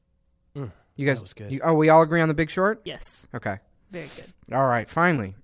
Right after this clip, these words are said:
Speaker 2: common
Speaker 1: I'm also
Speaker 2: ground.
Speaker 1: gonna put in notes the thing that became the first episode of Planet Money, which is amazing.
Speaker 2: Yes.
Speaker 1: And it's episode three fifty-five of This American Life, The Giant Pool of Money.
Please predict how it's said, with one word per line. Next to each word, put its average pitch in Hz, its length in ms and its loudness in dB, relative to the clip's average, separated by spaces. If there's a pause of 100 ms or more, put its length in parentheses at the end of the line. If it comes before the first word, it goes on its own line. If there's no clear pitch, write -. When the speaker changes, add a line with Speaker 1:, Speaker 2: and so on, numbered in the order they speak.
Speaker 2:
common 139 300 -6
Speaker 1:
I'm - 100 0
also 233 160 0
Speaker 2:
ground. - 20 -4
Speaker 1:
gonna 247 140 0
put 202 180 -2
in 147 260 -4
notes 135 640 -4
the 139 180 -10
thing 170 280 -4
that 147 180 -6
became 165 800 -6
the 147 140 -10
first 170 300 -8
episode 147 520 -6
of 120 100 -6
Planet 127 260 -8
Money, 143 420 -4 (680)
which 143 220 -6
is 175 160 -8
amazing. 156 760 -4
Speaker 2:
Yes. 123 200 -4
Speaker 1:
And 143 100 -2
it's 135 120 -6
episode 151 340 -2
three 190 180 -2
fifty-five 160 520 -6
of 131 40 -8
This 135 160 -8
American 127 320 -6
Life, 120 320 -10
The 120 80 -14
Giant 123 380 -10
Pool 120 260 -10
of 101 80 -12
Money. 104 340 -14